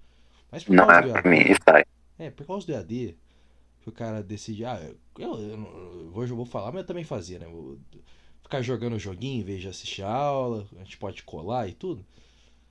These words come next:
Speaker 1: É foda, tá ligado? Não tem o fenômeno engenharia. Aí a, a vida começa a ficar mais fácil.
Speaker 2: Olha.
Speaker 1: Eu tô, eu tô pressentindo um, um ano que vem, assim, a minha sala dropar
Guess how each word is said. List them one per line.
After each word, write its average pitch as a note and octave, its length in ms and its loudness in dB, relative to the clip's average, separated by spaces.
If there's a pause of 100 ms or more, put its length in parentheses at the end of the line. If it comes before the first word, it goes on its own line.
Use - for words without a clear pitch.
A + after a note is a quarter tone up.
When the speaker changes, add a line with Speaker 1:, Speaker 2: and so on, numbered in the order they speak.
(380)
Speaker 1:
É F#3 80 -4
foda, A3+ 520 0
tá G#2+ 140 -12
ligado? G2 340 -8
Não B2+ 120 -8
tem F#3+ 180 -2
o G#3+ 40 -4
fenômeno D3 380 -6
engenharia. F#2+ 520 -8 (1800)
Aí - 200 -18 (320)
a, - 40 -8
a - 20 -8
vida F3 240 -4
começa G#3 300 -8
a - 20 -18
ficar A#3+ 160 -10
mais C4+ 220 -14
fácil. E3+ 520 -8 (3000)
Speaker 2:
Olha. E2+ 400 12
Speaker 1:
Eu - 40 2
tô, B2+ 60 -2
eu C#3 40 -8
tô F3 120 -6
pressentindo D#3 720 -8
um, A2+ 300 -8
um A#2+ 40 -6
ano B2+ 140 -6
que B2 160 -10
vem, A#2 220 -8
assim, G#2+ 220 -12
a - 20 -8
minha A#2 160 -8
sala A#2 320 -6
dropar G#2+ 440 -10